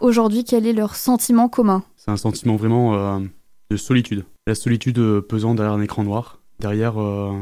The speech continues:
Speaker 2: des cours qui se passent à distance de huit heures à dix-huit heures, euh, toute la journée. <laughs> Il fait nuit quand on se réveille, il fait nuit quand on se couche. C'est le couvre-feu en plus de cela. Donc vraiment un peu de solitude et, euh, et aussi de, d'agacement, de, euh,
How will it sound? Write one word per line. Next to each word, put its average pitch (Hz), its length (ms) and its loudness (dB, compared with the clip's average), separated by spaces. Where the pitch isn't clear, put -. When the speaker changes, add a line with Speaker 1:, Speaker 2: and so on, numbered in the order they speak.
Speaker 2:
des 107 100 -2
cours 131 260 -2
qui 110 120 -8
se - 60 -16
passent 120 240 -2
à 113 40 2
distance 113 420 0
de 110 80 0
huit 110 200 -2
heures 120 160 2
à 110 40 2
dix-huit 107 380 -6
heures, 110 200 -2
euh, 101 40 -4
toute - 140 -10
la 117 80 0
journée. 107 420 0
<laughs> - 180 -18
Il 127 60 2
fait - 140 -2
nuit 117 140 4
quand 120 160 -4
on 113 40 0
se - 80 -6
réveille, 110 260 0
il 113 40 -4
fait - 120 -6
nuit 113 120 -2
quand 113 160 -6
on 113 40 -2
se - 80 -12
couche. - 240 -4
C'est 98 60 -2
le - 20 -4
couvre-feu 101 380 -4
en 107 80 -2
plus 101 180 -8
de 101 80 -4
cela. 113 200 -4
Donc 117 80 0
vraiment 117 180 4
un 113 60 2
peu 127 100 0
de 117 60 -4
solitude 131 440 0
et, 117 160 4
euh, 110 300 2
et 123 60 2
aussi 123 320 0
de, 110 360 0
d'agacement, 127 560 2
de, 107 120 -2
euh, 110 380 0